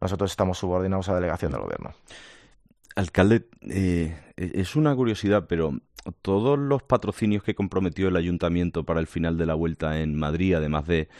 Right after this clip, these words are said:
Speaker 2: pues no sé, las marcas con
Speaker 1: Mm.
Speaker 2: las que se hubiese contado para que ellas mismas se publicitasen,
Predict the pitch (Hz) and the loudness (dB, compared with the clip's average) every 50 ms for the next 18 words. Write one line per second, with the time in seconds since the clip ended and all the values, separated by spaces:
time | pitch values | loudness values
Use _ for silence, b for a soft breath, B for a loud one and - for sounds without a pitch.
0 | B B B B B B - - 73 69 - - 76 71 65 64 69 80 78 - | B B B B B B -14 -10 -10 -8 -4 -4 -2 -2 -2 0 0 -2 0 0
1 | - 69 107 104 76 71 69 - - 76 - 78 73 71 - 80 76 - 67 65 | -2 -2 -2 0 0 -2 -2 -4 -6 -6 -4 -4 -4 -4 -4 -6 -6 -6 -6 -2
2 | - 98 113 120 92 82 76 73 67 73 71 - - B B B B B 76 76 | 2 4 4 4 2 0 -6 -6 -4 -6 -6 -6 -8 B B B B B -2 -2
3 | 76 71 80 80 78 80 78 76 - 78 71 80 82 78 73 - 82 71 - 80 | -2 -2 -2 0 0 0 -2 -2 -4 -8 -6 -4 -6 -6 -4 -6 -6 -4 -4 -4
4 | - - 90 90 | -2 -2 -4 -4